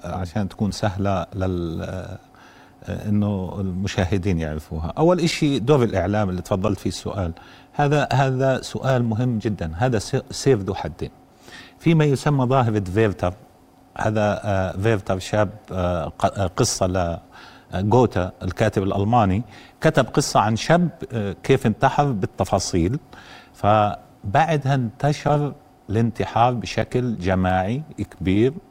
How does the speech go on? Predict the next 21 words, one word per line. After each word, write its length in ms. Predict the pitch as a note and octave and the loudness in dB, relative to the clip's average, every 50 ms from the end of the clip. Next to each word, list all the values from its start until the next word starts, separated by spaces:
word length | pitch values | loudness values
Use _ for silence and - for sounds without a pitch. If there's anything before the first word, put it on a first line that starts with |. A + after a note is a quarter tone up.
| - - - | -18 -4 0
وجدوا 440 | G2+ G2+ G#2 A2+ A#2 A2 C3 D3+ E3+ - - - - - - | 2 2 2 2 0 0 0 -4 -4 -6 -14 -20 -20 -6 0
بعد 260 | A2 G#2 G#2 G#2+ F#2+ | 2 2 2 2 0
ما 100 | G2 G2+ | 0 0
انتشرت 540 | G2+ G2 - - B2 - - G#2+ F#2+ - - | -2 -2 -2 -2 -4 -2 -2 -4 -4 0 0
هذه 120 | G#2+ F#2+ F2+ | 0 0 0
القصة 500 | F2 - - A#2+ - - - D3 D#3+ D#3 - - - - - - - | -2 -4 -4 -4 -4 -2 0 0 0 0 -2 -12 -20 -20 -16 -2 2
وبنفس 1000 | A#2 C3 C3+ C3 C#3 C3+ B2+ B2+ C3 C#3 D#3 D3 - - - - - - - - | 2 4 4 4 2 0 2 2 2 4 2 2 0 -4 -10 -10 -12 -14 -16 -16
شكل 600 | - - - B2+ B2+ - - C#3+ C#3 C#3 C#3+ C3+ - - - - - - - | -14 -4 0 0 0 2 2 0 2 2 0 -4 -6 -16 -20 -20 -16 -6 -4
الانتحار 640 | G#2 F#2+ - G#2+ G#2 - A2 G2+ - B2 C3+ C3 | -2 -2 0 -2 -2 -2 -2 0 4 4 4 4
اللي 120 | B2+ A2 G2+ | 2 0 0
كان 200 | - C3+ C#3+ D3+ | 2 2 2 2
في 80 | - | 2
القصة. 400 | G3 F#3+ - - - - - - - - _ _ _ _ - - - - - - - - - | 0 -2 0 -2 -2 -2 -2 -10 -12 -18 _ _ _ _ -20 -20 -20 -20 -20 -20 -20 -6 0
فهذا 280 | F#2+ G#2+ D3+ F3 F#3+ | 2 4 6 6 4
دور 240 | F#3 E3+ G3 F#3+ F3+ | 4 4 4 4 4
الإعلام، 380 | F3+ E3 D#3+ D#3+ D#3+ C3+ F2 C#2 C2+ - - _ - - | 2 2 2 2 2 2 0 0 -4 -10 -16 _ -6 -4
إذا 260 | G2 G2 G#2+ - C#3 | -2 0 0 2 2
أظهر 280 | C#3+ C3+ A#2+ A#2 F2+ D2 D#2 - - - - - | 2 2 2 0 0 -2 -4 -14 -20 -18 -8 -8
القضية، 500 | F2+ - - G#2 G2+ A#2 B2 A2 F2 D#2 - - - _ _ _ - - - - - - - _ _ - - | -8 0 0 0 2 2 2 2 0 -2 -4 -12 -20 _ _ _ -20 -20 -20 -20 -20 -20 -20 _ _ -8 -4
آه، 520 | F#2 F2+ F2+ E2 D#2+ D#2+ D#2+ D#2 D#2+ D#2+ | -2 0 2 2 0 0 -2 -4 -4 -6
الق-، 480 | D#2+ - - - - F#2 G#2 F2+ - | -8 -12 -12 -4 -2 -2 -2 -2 -6